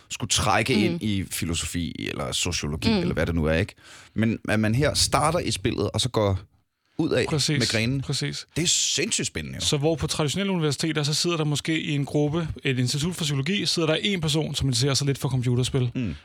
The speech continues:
Speaker 3: og som så arbejder ret meget alene med det, fordi de, alle de andre laver alt muligt andet psykologi.
Speaker 1: Ja, ja.
Speaker 3: Og så sidder der en over i filosofi, og så sidder der en alle mulige steder. Så her har vi det simpelthen samlet.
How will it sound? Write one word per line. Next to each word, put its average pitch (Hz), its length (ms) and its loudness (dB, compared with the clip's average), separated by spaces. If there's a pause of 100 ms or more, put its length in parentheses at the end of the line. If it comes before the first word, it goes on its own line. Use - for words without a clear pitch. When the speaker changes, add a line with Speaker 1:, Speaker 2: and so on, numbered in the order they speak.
(160)
Speaker 3:
og 147 120 4
som 139 160 2
så 135 240 2 (120)
arbejder 131 460 2
ret 131 140 0
meget 127 180 2
alene 127 300 2
med 123 100 0
det, 127 200 0
fordi 135 220 -2
de, 147 140 -2
alle 131 140 2
de 135 100 2
andre 123 200 2
laver 123 220 2
alt 131 100 0
muligt 123 140 2
andet 123 120 2
psykologi. 131 480 0
Speaker 1:
Ja, 120 100 -2 (100)
ja. 95 60 -4 (240)
Speaker 3:
Og 139 80 0
så 139 80 2
sidder 147 200 2
der 135 80 0
en 135 100 -2
over 131 160 2
i - 20 0
filosofi, 135 640 -2
og 139 100 0
så 135 100 0
sidder 143 180 0
der 135 60 2
en 135 80 -2
alle 131 140 2
mulige 131 140 2
steder. 131 260 -2 (360)
Så - 140 0
her 156 120 2
har 165 80 2
vi 147 60 2
det 131 60 -2
simpelthen 151 280 2
samlet. 143 440 2